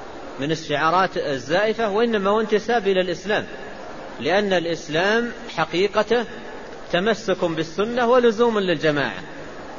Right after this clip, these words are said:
تمسك بالسنة ولزوم للجماعة. قال: باب ما جاء في الخروج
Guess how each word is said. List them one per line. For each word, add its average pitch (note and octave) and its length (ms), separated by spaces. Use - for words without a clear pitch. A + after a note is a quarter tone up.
تمسك F3 600
بالسنة F#3+ 540
ولزوم F#3 520
للجماعة. D3 600
قال: D#3 380
باب F3+ 240
ما E3 200
جاء F3+ 320
في E3 120
الخروج E3+ 520